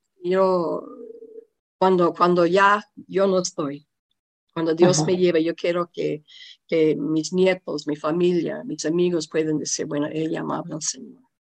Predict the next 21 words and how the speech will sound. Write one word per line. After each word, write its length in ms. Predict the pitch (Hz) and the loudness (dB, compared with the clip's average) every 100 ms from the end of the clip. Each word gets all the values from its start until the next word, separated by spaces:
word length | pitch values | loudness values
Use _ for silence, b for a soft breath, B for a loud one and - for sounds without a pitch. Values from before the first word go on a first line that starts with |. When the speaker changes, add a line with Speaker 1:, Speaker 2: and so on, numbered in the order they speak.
| _ _ _ | _ _ _
Speaker 2:
Exacto. 580 | 151 - 147 - - 170 | -2 0 -2 -4 -10 -12
Speaker 1:
No, 200 | - - | -12 -6
no 140 | 185 214 | 4 6
era 120 | 254 | 6
Speaker 2:
Exacto. 100 | 262 | 4
Speaker 1:
perfecta, 600 | 302 330 269 - 233 294 _ | 0 2 0 0 -4 -4 _
porque 220 | 160 180 | -2 2
no 160 | 170 196 | 2 2
soy 240 | - 277 | 0 -2
perfecta. 680 | 277 214 196 180 _ 185 - | -2 -4 -4 -6 _ -14 -6
Speaker 2:
No, 680 | 226 - _ _ _ _ 175 | -6 -6 _ _ _ _ -4
nadie 240 | 170 156 | 0 6
Speaker 1:
¿No? 100 | 151 | 6
Speaker 2:
es. 340 | 151 - - - - | 6 2 -6 -8 0
Speaker 1:
Pero 280 | 202 196 190 - | 4 6 6 6
ella 340 | 202 220 208 | 6 6 4
amaba 420 | 185 175 175 185 180 | 2 -2 0 0 0
al 80 | |
Señor 340 | 175 165 160 165 | -4 -4 -4 -2
y 80 | 160 | -2
intentaba, 720 | 156 156 147 143 143 143 | -2 -4 -6 -6 -8 -8